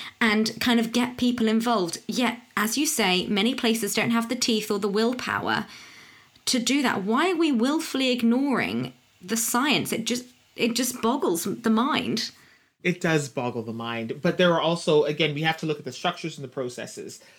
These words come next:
Speaker 2: If we look at leadership, for example, if you look at your typical board role, typical board roles, m-, a lot of them, you don't even have to step down. There's not even a cyclical kind of element to them.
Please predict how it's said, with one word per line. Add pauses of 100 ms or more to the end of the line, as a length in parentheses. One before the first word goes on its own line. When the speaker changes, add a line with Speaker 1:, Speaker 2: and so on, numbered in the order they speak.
(160)
Speaker 2:
If
we
look
at
leadership,
for
example,
if
you
look
at
your
typical
board
role, (1300)
typical
board
roles, (180)
m-, (100)
a
lot
of
them,
you
don't
even
have
to
step
down. (100)
There's
not
even
a
cyclical
kind
of
element
to
them.